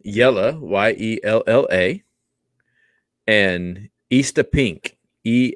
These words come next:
A S T A Pink. Those are the three flavors of the Slow Motion Potion.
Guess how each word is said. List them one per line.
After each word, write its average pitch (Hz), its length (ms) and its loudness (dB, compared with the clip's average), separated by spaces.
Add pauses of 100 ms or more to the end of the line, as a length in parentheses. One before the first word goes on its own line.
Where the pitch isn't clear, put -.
A 110 260 -2
S 110 280 -2
T - 280 -6
A 95 420 0 (240)
Pink. - 420 -8 (720)
Those 120 180 2
are 135 40 0
the 110 120 0
three 117 180 0
flavors 87 540 -2
of 85 120 -6
the 85 80 -8
Slow 92 280 -4
Motion 85 340 -8
Potion. 82 500 -10